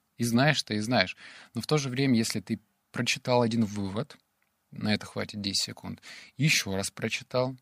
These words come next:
ещё десять секунд, а потом в течение минуты-двух размышляешь, а где ты этот вывод используешь. И вот тут тебя должно как-то торкнуть,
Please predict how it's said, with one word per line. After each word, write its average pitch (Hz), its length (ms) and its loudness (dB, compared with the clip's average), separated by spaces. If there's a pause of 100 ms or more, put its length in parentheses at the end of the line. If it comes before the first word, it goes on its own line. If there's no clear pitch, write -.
(180)
ещё 117 280 0
десять 101 240 0
секунд, - 340 -8 (260)
а 110 120 -6
потом 160 300 2
в - 20 -6
течение 120 420 2
минуты-двух 117 800 2
размышляешь, 113 760 2 (480)
а 113 140 0
где 117 300 2
ты 151 380 -2 (340)
этот 113 280 -4
вывод 117 300 -2
используешь. 101 600 -6 (880)
И 113 100 -4
вот 107 180 0
тут 185 200 0
тебя 120 240 2
должно 104 380 0
как-то 101 260 -10
торкнуть, - 560 -6